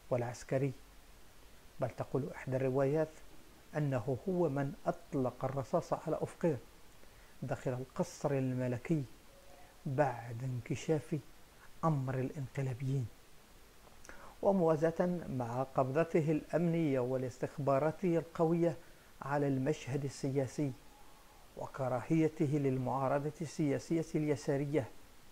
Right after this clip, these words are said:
برز دليمي كقائد ميداني للقوات المغربية في الصحراء الغربية، وكان أشبه بحاكم عسكري للمنطقة الذي خاض فيها معارك كثيرة مع جبهة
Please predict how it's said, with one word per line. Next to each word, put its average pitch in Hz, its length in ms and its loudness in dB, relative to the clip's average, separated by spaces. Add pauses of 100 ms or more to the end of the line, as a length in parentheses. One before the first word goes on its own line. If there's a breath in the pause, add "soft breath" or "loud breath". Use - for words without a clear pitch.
(440 loud breath)
برز 143 400 4
دليمي 147 520 2 (540)
كقائد 160 600 2
ميداني 135 1000 2 (480)
للقوات 135 720 2
المغربية 156 640 2
في 156 220 -2
الصحراء 151 500 -2
الغربية، 147 600 0 (880 loud breath)
وكان 135 360 -2 (120)
أشبه 139 640 -2
بحاكم 143 760 0
عسكري 151 600 2
للمنطقة 156 680 0 (720 loud breath)
الذي 131 320 -4 (120)
خاض 151 240 4
فيها 147 420 0
معارك 143 580 0
كثيرة 160 420 2
مع 139 280 0
جبهة 151 340 0